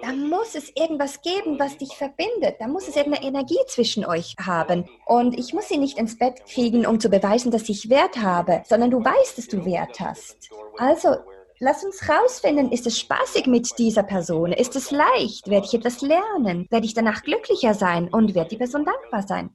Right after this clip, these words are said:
Okay, das war jetzt gerade eine Liste, die, über die du in deinem Buch geschrieben hast. So ein paar Fragen, die sich ein Mann stellen sollte, bevor er, er mit jemandem ins Bett geht. Könntest du die bitte wiederholen?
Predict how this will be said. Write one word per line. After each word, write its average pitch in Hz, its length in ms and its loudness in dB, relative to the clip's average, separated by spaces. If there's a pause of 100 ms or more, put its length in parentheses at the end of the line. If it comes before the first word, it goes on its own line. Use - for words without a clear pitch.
(160)
Okay, 247 360 0
das 370 240 2
war 294 80 4
jetzt 247 240 2
gerade 240 180 -2
eine 196 100 6
Liste, 269 460 6
die, 196 320 -4
über 226 180 4
die 180 140 0
du 240 100 0
in 247 100 2
deinem 262 240 0
Buch 330 220 -2
geschrieben 175 520 -4
hast. - 240 -16 (100)
So 269 180 2
ein 262 180 -2
paar 240 200 0
Fragen, 302 440 0
die 285 160 0
sich 285 240 -4
ein 240 160 2
Mann 233 360 2 (160)
stellen 214 440 2
sollte, 220 360 2
bevor 285 340 2
er, 262 260 0 (280)
er 254 140 2
mit 285 160 0
jemandem 226 260 2
ins 339 200 -6
Bett 523 140 2 (140)
geht. 165 220 -4
Könntest 180 240 -4
du - 40 -4
die 196 80 -2
bitte 190 220 0
wiederholen? 185 600 0